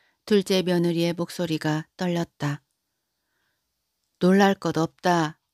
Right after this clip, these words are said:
서울에 왔다가 궁금해서 전화했다." "어디세요?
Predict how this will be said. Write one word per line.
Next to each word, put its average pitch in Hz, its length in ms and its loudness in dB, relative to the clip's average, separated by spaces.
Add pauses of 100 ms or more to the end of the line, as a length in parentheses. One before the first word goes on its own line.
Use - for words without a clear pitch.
(480)
서울에 220 380 2
왔다가 170 800 2
궁금해서 180 680 -2
전화했다." 170 840 -2 (1200)
"어디세요? 214 800 2